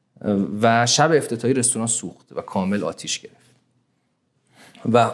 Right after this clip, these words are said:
حالا بعد فکر کن مثلاً شما چهار ماه کار کردی، همش میسوزه، بعد دوباره تصمیم می‌گیری که میگی آقا نه اشکال نداره، سوخته که سوخته،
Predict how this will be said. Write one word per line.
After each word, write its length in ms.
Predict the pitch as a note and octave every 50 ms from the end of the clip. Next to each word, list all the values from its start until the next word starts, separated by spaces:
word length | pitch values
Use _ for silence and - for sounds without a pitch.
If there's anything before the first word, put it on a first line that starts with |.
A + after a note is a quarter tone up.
| - -
حالا 180 | - C3 B2+ B2+
بعد 200 | C3 C3 B2+ -
فکر 120 | C#3 B2+
کن 140 | C3 - C3+
مثلاً 380 | A#2+ A2+ - - A#2 A#2+ A#2+
شما 400 | A#2+ - B2+ A2+ A#2 A#2+ B2+ C3 B2+ C3
چهار 340 | - C#3 B2 B2+ C3+ C3
ماه 180 | B2 A#2 A2 A2
کار 240 | - - B2+ C3+ C#3+
کردی، 400 | - F#3+ F3 F3 E3+ E3 F#3+ F#3+
همش 460 | - D3+ A#2 B2 B2 B2 B2 - -
میسوزه، 640 | C3+ C#3 - - F#3+ F3+ F#3 G3+ G3 G3 G3+ G3+ G3+ - - - _ _ _ _ _ _ _ _
بعد 500 | - A2+ B2+ B2 B2 A#2 D3 D#3 D#3+ D3
دوباره 360 | C#3+ C#3 B2 B2+ B2+ B2+ C#3
تصمیم 420 | C3 - C3+ A#2+ - - C#3 C#3 C3+
می‌گیری 340 | C3 B2 A#2+ B2+ A#2+ B2
که 260 | A#2+ - C3 A#2+ A#2 A2
میگی 180 | A2+ A2+ A#2 C3+
آقا 240 | B2 B2 B2 C3 C3+
نه 100 | C3+ C3
اشکال 460 | A2 A#2 A#2 - - B2+ B2 C3 C3+
نداره، 260 | C3 B2 B2 A2+ G#2+
سوخته 420 | G#2 - - C3+ A2+ - - C3+ C3
که 120 | - C3+
سوخته، 720 | A#2 - - A2 - - - C3 C3+ D3 E3 F3+ G3 -